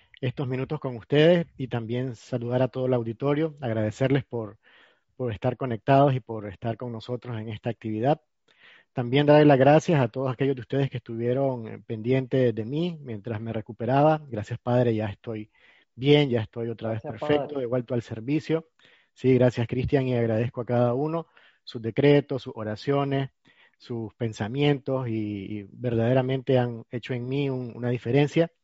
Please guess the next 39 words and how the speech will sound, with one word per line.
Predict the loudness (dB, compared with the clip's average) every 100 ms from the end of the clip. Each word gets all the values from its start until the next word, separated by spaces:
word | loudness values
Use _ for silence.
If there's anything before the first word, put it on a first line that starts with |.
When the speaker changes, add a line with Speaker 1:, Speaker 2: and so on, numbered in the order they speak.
| _ _ _ _ _
Speaker 1:
Me | -10
siento, | -8 -6 -4 -4 -4
gracias | -4 -4 -4 -6
Padre, | -4 -2 0
ya | -2
muy | -6 -10
bien, | -2 -2 -2
estoy | -6 -10 -16 -16
perfectamente | -14 -14 -10 -10 -10 -12 -10 -4
bien | -2 -2 -8 _ _ _ _
y | -4
estoy | -4 -4 -2
aquí | -2 0 0
de | 2
vuelta | 0 -2 0 0 2 -2
en | -6 -6
el | -8
servicio, | -8 -8 -8 -8 -8
así | -8
que | -6 -4
muy | 2
agradecido | 4 6 4 0 -4 -6
por | -4 -2
ello, | 0 0
a | -2
la | -4
presencia | -8 -8 -8 -6 -6
Yo | -6
Soy, | -4 -6 -6 _ _ _ _ _
por | -14
permitirme | -8 -8 -6 -4 0
la | 0
oportunidad | -2 -8 -6 -2 0
de |
estar | -2 -4 -8
con | -12
ustedes | -8 -4 -4
de | -4
nuevo, | -6 -4 -4